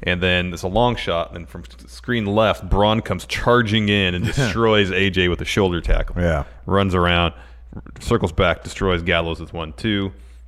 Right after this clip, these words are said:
Speaker 1: Uh, he gets in the corner. Seth gets the hot tag to Braun. Um, Braun hits Anderson with a power slam. Uh, Seth
Speaker 2: This is
Speaker 1: runs
Speaker 2: great,
Speaker 1: in,
Speaker 2: yeah.
Speaker 1: drops A J with a stomp,
Speaker 2: That was cool.
Speaker 1: allowing Braun to get the clean cover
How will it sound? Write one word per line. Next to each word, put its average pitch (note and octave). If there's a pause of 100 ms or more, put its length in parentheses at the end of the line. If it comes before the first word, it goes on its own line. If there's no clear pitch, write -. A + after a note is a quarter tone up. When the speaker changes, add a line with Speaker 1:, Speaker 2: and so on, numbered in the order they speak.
Speaker 1:
Uh, E2+ (120)
he A#2+
gets A2
in F#2
the F2
corner. D#2+
Seth -
gets -
the E2+
hot -
tag E2
to D#2+
Braun. A2 (500)
Um, D#2+
Braun G2+
hits F#2
Anderson F2+
with E2
a -
power G2+
slam. F2+ (580)
Uh, -
Seth -
Speaker 2:
This -
is G#2+
Speaker 1:
runs G#2+
Speaker 2:
great, F#2
Speaker 1:
in, F2
Speaker 2:
yeah. D2+ (100)
Speaker 1:
drops G#2+
A A2
J G2
with F#2+
a E2
stomp, A2+
Speaker 2:
That D#2
was D#2
cool. D2+
Speaker 1:
allowing F#2+
Braun F#2
to F2+
get F2
the -
clean G2+
cover F2